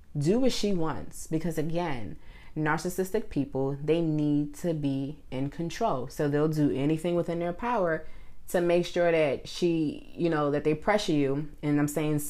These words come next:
um, she, because we're talking about mothers. So, you know, narc moms do everything in their power to pressure you to do what she wants you to do. And the last behavior is gonna be codependency on their children for their emotional well-being.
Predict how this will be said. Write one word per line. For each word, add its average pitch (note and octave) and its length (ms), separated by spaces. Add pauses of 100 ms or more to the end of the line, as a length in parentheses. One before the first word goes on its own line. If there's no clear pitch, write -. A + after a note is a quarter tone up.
(160)
um, C#3+ 240
she, C#3+ 300
because C#3 240
we're C3+ 80
talking C#3 220
about D3 140
mothers. B2+ 380
So, B2+ 240 (460)
you E3+ 60
know, E3 120
narc D#3 240
moms D#3 360
do D3 200
everything D#3+ 380
in D3+ 80
their D3 120
power C3+ 440
to C3 580 (340)
pressure G3 300
you C#3 240
to C#3+ 160
do C#3 300
what C#3 100
she C#3+ 160
wants C3 320
you C3 80
to C3 80
do. D3+ 260 (1800)
And E3 300
the D#3+ 40
last D#3+ 640
behavior B2+ 520
is C3 120
gonna C3+ 220
be C3 380
codependency F3 1000
on D3+ 140
their D3+ 180
children D3 540
for C#3+ 140
their C#3 180
emotional C#3 540
well-being. C3 680